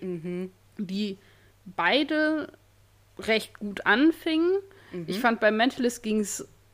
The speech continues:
Speaker 2: ziemlich schnell bergab, verhältnismäßig zum Anzahl der Folgen und Staffeln. B-, bei Castle hat sich relativ lange das Niveau gehalten
Speaker 1: Ja.
Speaker 2: und ist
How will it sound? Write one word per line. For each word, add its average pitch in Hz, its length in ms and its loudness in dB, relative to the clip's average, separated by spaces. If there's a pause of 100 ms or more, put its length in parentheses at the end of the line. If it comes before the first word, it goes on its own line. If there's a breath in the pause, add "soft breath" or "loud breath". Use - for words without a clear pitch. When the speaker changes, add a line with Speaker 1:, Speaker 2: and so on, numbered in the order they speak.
(600)
Speaker 2:
ziemlich 208 440 -2
schnell 208 540 -2 (140)
bergab, 262 460 -2
verhältnismäßig 240 880 -2 (320)
zum 208 640 0 (460)
Anzahl 220 500 6
der 175 140 2
Folgen 196 420 -6
und 190 160 -6
Staffeln. 285 500 -4 (1160 loud breath)
B-, 214 120 -16 (340)
bei 202 140 4
Castle 233 500 -2
hat 214 160 0
sich 208 300 -10 (140)
relativ 330 840 4
lange 311 260 -2
das 294 160 -4
Niveau 277 280 -4
gehalten 262 420 -4
Speaker 1:
Ja. 349 180 4 (320 loud breath)
Speaker 2:
und 247 180 2
ist - 300 -2